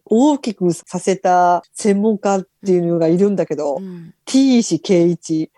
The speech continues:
Speaker 1: 常石圭一、言っていい？
Speaker 2: うん、うん。
Speaker 1: 常石圭一さん。
Speaker 2: うん。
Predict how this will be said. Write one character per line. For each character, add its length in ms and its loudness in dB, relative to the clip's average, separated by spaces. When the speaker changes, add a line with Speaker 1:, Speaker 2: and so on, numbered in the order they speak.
Speaker 1:
常 240 2
石 160 0
圭 220 2
一、 340 -4
言 80 0
っ 40 0
て 160 0
い 100 0
い？ 20 0
Speaker 2:
う 0 -
ん、 0 -
う 20 -4
ん。 60 -8
Speaker 1:
常 200 0
石 220 -8
圭 140 0
一 260 -2
さ 200 -2
ん。 80 -6
Speaker 2:
う 160 -12
ん。 20 -14